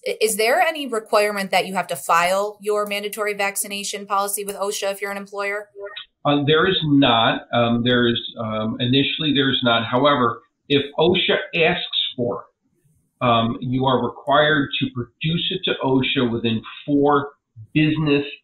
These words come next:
Speaker 2: hours. And,
Speaker 1: Right.
Speaker 2: and most employers probably would be surprised by that. But if this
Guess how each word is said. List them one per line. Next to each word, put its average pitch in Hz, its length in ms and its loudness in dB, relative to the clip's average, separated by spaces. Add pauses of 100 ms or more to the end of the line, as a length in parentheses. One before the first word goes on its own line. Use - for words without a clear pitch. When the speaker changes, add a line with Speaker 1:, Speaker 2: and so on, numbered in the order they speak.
(160)
Speaker 2:
hours. 117 440 2 (260)
And, 110 180 -4
Speaker 1:
Right. 175 140 4
Speaker 2:
and 120 100 2
most 139 260 0
employers 135 560 2 (380)
probably 147 340 4
would 131 180 2
be 117 220 4
surprised 139 600 2
by 110 160 2
that. 98 300 0 (380)
But 123 140 2 (100)
if 180 220 0
this 185 140 2